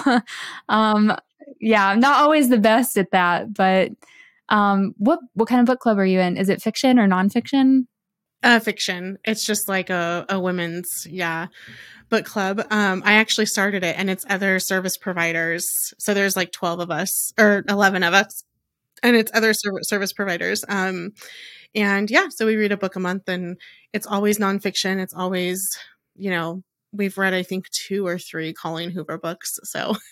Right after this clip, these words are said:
Speaker 2: <laughs> those kinds of books. <laughs>
Speaker 1: Yeah, I've been thinking, toying with the idea of joining a book club, but I don't know if there's anything local in my area. I've never seen anything. Um,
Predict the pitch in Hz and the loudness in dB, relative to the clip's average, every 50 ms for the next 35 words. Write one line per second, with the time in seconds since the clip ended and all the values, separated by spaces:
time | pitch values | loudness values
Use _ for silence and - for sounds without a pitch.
0 | - - 339 339 339 - _ - 427 453 440 392 294 - 294 294 294 277 294 - | 0 0 0 0 0 -6 _ -8 -4 0 0 0 4 8 8 8 8 8 6 2
1 | 214 190 175 202 175 170 160 - 214 - - - 311 254 - - _ _ - 294 | 2 2 2 -2 -2 -2 -4 -4 -4 -8 -4 -4 -4 -4 -4 -8 _ _ 0 0
2 | 294 - 302 311 311 - - 294 - _ _ _ - 202 190 180 175 175 - - | 0 0 -2 -4 -4 -4 -6 -8 -8 _ _ _ -2 2 4 4 4 4 2 2
3 | 240 262 330 311 294 254 - 269 254 226 247 220 208 196 196 190 - - - 269 | 2 2 4 4 4 4 4 4 4 4 4 4 4 4 2 0 0 0 2 2
4 | 262 247 220 202 196 - 202 196 190 190 185 190 190 185 180 - 190 190 185 185 | 4 4 4 2 2 2 2 2 2 2 2 2 2 2 2 2 2 2 2 2
5 | 185 175 190 185 180 - - - 185 180 180 175 185 - 190 180 180 175 - - | 0 2 2 0 0 -2 -2 0 0 0 0 0 -2 0 2 2 2 2 0 -2
6 | - _ - - - - - - 311 403 453 453 440 - 403 381 339 370 349 349 | -6 _ -20 -20 -20 -12 -4 -2 0 2 2 2 2 4 2 4 4 4 4 4
7 | 339 349 285 240 196 190 185 185 208 - - 226 220 202 190 185 180 180 - - | 4 4 4 6 6 6 4 4 2 2 2 2 2 4 2 2 0 0 0 -2
8 | 180 185 190 196 196 190 185 185 185 180 190 185 - - 180 180 180 185 190 190 | 0 0 2 2 2 2 2 0 -2 -2 -4 -6 -2 -2 0 0 2 2 2 0
9 | 185 - 196 185 190 190 190 190 190 190 190 185 - - _ _ 196 185 180 180 | 0 0 2 2 4 4 4 4 4 4 4 2 0 -6 _ _ 2 2 4 4
10 | 175 170 170 170 180 208 240 | 2 2 0 -2 -2 -4 -6